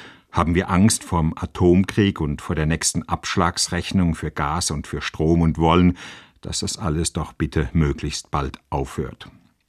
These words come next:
Appelle gibt es hierzulande mehr als genug. Intellektuelle, Politiker, Kirchenvertreter, sie alle fordern ein ums andere Mal schnellstmöglich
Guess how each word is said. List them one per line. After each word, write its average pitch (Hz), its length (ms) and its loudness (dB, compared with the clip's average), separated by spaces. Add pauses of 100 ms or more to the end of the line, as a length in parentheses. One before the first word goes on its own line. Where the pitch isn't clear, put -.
(640)
Appelle 117 500 2
gibt 123 300 -2
es 110 160 0
hierzulande 101 720 2
mehr 90 260 4
als 90 320 -2
genug. 113 480 8
Intellektuelle, 110 800 4
Politiker, 107 600 2
Kirchenvertreter, 104 1000 0
sie - 180 -4
alle 101 260 2
fordern 95 500 0
ein 98 320 2
ums 85 200 0
andere 95 460 2
Mal 87 260 0
schnellstmöglich 90 1120 2